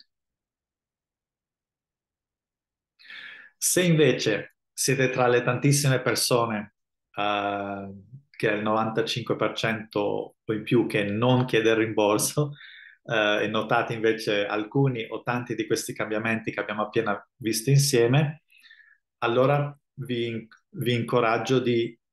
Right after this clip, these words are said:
continuare. <clears throat> Quindi dal vostro pacchetto di base, magari avete preso un pacchetto bronzo per un mese,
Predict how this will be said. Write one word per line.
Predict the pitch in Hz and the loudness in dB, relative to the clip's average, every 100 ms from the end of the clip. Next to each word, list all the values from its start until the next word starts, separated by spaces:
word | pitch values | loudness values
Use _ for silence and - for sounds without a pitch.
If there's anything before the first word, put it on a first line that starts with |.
| _ | _
continuare. | - 117 113 127 123 110 104 98 - _ _ _ _ | -2 -2 2 2 2 2 0 -2 -8 _ _ _ _
<clears throat> | - - - 143 - - _ _ _ _ _ _ _ _ _ _ - - _ - - - _ _ _ _ _ _ _ _ _ _ - | -14 -4 -2 -2 -4 -10 _ _ _ _ _ _ _ _ _ _ -20 -20 _ -20 -20 -20 _ _ _ _ _ _ _ _ _ _ -6
Quindi | 147 135 139 151 151 - _ _ _ _ _ | 2 4 6 4 2 -6 _ _ _ _ _
dal | 113 127 131 | -6 0 2
vostro | 131 139 - | 2 0 -2
pacchetto | 143 123 131 139 | -4 -2 -2 -2
di | 123 117 | -6 -2
base, | 120 110 107 113 113 | 0 0 0 -2 -4
magari | 104 117 120 | -6 -2 0
avete | 117 113 123 _ - | 0 0 -4 _ -4
preso | 131 117 | 0 0
un | 120 | -2
pacchetto | - 113 120 - 104 | -4 -4 -4 -4 -2
bronzo | 117 123 113 113 113 | 2 4 2 -2 -2
per | 107 | 0
un | 107 | 0
mese, | 113 113 107 117 123 | 0 -2 0 -2 -4